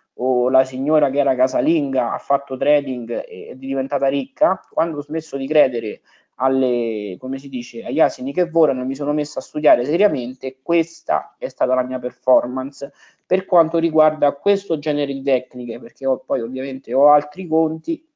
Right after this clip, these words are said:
dove girano altri algoritmi, dove ci sono altre tecniche e le equity line sono differenti. Eh, questa bene o male è stata quella di cinque anni e mezzo, in cinque anni e mezzo ho fatto circa cinquecento operazioni,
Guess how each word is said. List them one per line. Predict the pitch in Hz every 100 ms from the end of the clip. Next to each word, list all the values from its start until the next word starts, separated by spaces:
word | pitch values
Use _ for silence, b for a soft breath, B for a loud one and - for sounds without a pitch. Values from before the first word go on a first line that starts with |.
| _ _ _ _ _ _
dove | 143 156 131
girano | 123 156 143 131
altri | 160 135 -
algoritmi, | 120 143 175 156 - 156 156 B B B
dove | 123 143
ci |
sono | 147 131
altre | 139 135 139 160
tecniche | 131 127 - 120 127 -
e | 135
le | 135
equity | 143 147
line | 135 123 120 123
sono | 123 123
differenti. | 123 - 117 104 98 _ _ b b b b
Eh, | - 120 - -
questa | 170 170
bene | 135 139
o | 139
male | 156 147
è |
stata | 135 135 143
quella | 160 135
di | 135
cinque | 175 170 147
anni | 135 151
e |
mezzo, | 196 160 135 135
in | 170 147
cinque | 156 151 143
anni | 143
e |
mezzo | 143 151 123 127
ho |
fatto | - - - 120
circa | - 156 - 120
cinquecento | 131 131 131 123 120
operazioni, | 135 180 214 - 208 190 220